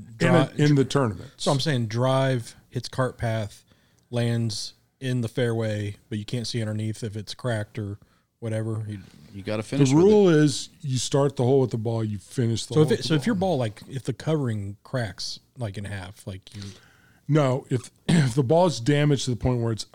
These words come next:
Speaker 1: an unplayable ball, then you can throw that out of play. But in general,
Speaker 3: Yeah.
Speaker 1: a scuff mark is not considered unplayable.
Speaker 3: Right.
Speaker 2: Okay. Number three.
Speaker 1: Although you, trust me, I've had the dickhead conversation with people.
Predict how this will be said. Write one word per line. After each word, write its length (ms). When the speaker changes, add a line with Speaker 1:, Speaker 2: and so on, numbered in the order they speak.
Speaker 1:
an 140
unplayable 680
ball, 460
then 360
you 160
can 160
throw 260
that 200
out 120
of 100
play. 400
But 160
in 200
general, 480
Speaker 3:
Yeah. 80
Speaker 1:
a 40
scuff 400
mark 300
is 160
not 340
considered 580
unplayable. 880
Speaker 3:
Right. 180
Speaker 2:
Okay. 200
Number 300
three. 400
Speaker 1:
Although 260
you, 280
trust 220
me, 140
I've 140
had 300
the 80
dickhead 460
conversation 680
with 160
people. 420